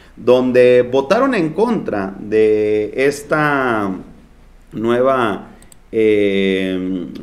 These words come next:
propuesta que hacía el mandatario mexicano, donde justamente decía, "Hey,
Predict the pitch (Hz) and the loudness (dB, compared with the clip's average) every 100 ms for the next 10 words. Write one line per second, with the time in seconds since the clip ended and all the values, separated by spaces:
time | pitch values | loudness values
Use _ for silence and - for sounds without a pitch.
0 | - 117 - 151 156 151 120 123 107 143 | -2 -2 2 2 2 -2 -4 -4 -2 -2
1 | 135 139 135 127 127 123 120 160 208 214 | 0 -2 -2 -2 -2 0 0 0 0 -2
2 | 151 143 160 147 127 120 - 147 165 151 | -4 -2 -2 -2 -2 -2 -2 -2 -2 -2
3 | 147 156 135 - 143 123 117 - 190 175 | 0 0 0 0 2 2 0 0 4 4
4 | - - | 2 -6